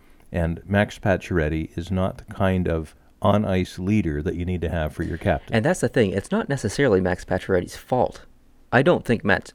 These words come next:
Speaker 2: Max Pacioretty is a natural leader. He's a, a, a brilliant goal scorer, one of the most accurate shots in the N H L.
Speaker 1: Mm-hmm.
Speaker 2: No one has scored,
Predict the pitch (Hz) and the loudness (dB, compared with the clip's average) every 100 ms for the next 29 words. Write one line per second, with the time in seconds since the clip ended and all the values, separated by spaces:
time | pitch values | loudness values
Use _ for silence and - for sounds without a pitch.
0 | - 104 - - 92 92 92 - 90 92 | -4 -2 0 -2 0 0 0 -2 -2 0
1 | 95 95 - 95 92 92 95 73 - - | 0 0 -4 -6 -2 0 0 0 -4 -12
2 | - - - - 117 98 95 - - 95 | -20 -20 -10 2 2 4 0 0 -6 -6
3 | - - 98 104 104 107 120 127 127 - | -4 -2 -2 -2 2 6 6 6 0 2
4 | 101 98 - 101 98 98 95 87 - 107 | 4 4 4 4 4 2 0 -2 -2 -2
5 | 104 - 107 - 101 - 98 92 92 90 | 0 0 -2 0 -2 -2 -4 -2 0 -2
6 | - 90 90 87 82 87 - 107 135 143 | 0 0 2 0 -2 -4 -2 2 4 4
7 | 113 - - 107 98 | 0 -6 2 4 4